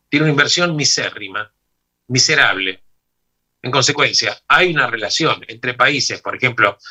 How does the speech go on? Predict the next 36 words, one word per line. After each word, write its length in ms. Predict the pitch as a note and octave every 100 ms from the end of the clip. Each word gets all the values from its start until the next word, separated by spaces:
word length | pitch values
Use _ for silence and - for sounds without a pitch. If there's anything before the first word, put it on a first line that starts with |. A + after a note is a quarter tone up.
| - -
Estados 540 | - A#2 B2+ A#2 G#2+ A#2+
Unidos, 640 | A#2 B2 A#2+ G#2+ G#2 -
China, 640 | - C3 B2 G#2+ G#2 G2+ -
Japón, 640 | - B2 - D3+ D3 G#2
Alemania, 920 | G#2 G#2+ A#2+ D#3 D3+ A#2+ G2+ G2 G2 _ _ _ _ _ _
Corea 300 | C3 C3+ C3
del 140 | C3+
Sur, 380 | C3 F#3 D#3 - _ _ _ _ _ _ _
el 120 | A#2
desarrollo 380 | G#2 C3+ C#3 D#3+
que 140 | D#3+
tienen, 320 | E3+ F#3 F#3 F3+
y 40 |
fíjate, 300 | D#3 E3+ D#3
por 140 | D3+
ejemplo, 180 | C#3+ D3+
Argentina, 480 | A#2+ C3 B2 F#2 F#2
cero 220 | - C#3
coma 640 | C3+ B2+ A#2 A#2 A2 G#2 G2+
seis 260 | - D#3
por 140 | C#3+ A2+
ciento, 320 | B2+ G2 C3
no 60 | F3
llega 180 | D#3
al 80 | A2
cero 180 | - A2
coma 160 | G#2 G2
seis 160 | F#2+
por 140 | F#2 E2+
ciento. 420 | - E2+ - - - - _ _
Entonces, 420 | A#2+ C3+ B2 A#2+
no 200 | - B2+
es 260 | D#3 D3 -
inocente 720 | C3 B2 - F3 D3 A#2+ A2
cuando 240 | G2+ G2+ G2
decimos 560 | G#2 - A#2 F#2+ -